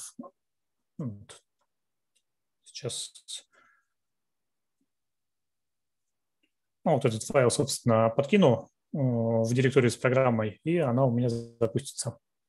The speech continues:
И этот файл библиотека, библиотека dotenv считает. Да, э, пожалуйста, вам спасибо за вопрос.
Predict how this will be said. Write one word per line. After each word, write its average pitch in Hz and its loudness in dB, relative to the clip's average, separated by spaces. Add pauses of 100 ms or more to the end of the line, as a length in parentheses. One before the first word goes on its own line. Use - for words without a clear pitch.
(1000)
И 147 2
этот 120 4
файл 151 6
библиотека, 123 2 (260)
библиотека 143 2
dotenv 135 -2 (220)
считает. - -2 (1500)
Да, 139 -6
э, 143 0 (540)
пожалуйста, 135 4
вам 131 6
спасибо 127 0
за 120 4
вопрос. 120 2